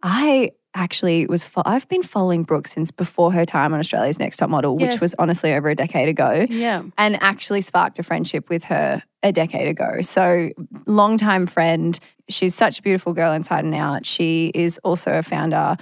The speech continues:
Speaker 1: um, of many businesses, um, Le Monde, Our Pilates. But recently she has opened up, and I do wanna say as well on Brooke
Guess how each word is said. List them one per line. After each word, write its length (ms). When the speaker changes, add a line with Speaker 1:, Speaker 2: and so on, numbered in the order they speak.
Speaker 1:
um, 240
of 200
many 400
businesses, 920
um, 320
Le 160
Monde, 520
Our 200
Pilates. 720
But 420
recently 880
she 400
has 340
opened 320
up, 120
and 100
I 40
do 200
wanna 220
say 220
as 140
well 320
on 160
Brooke 300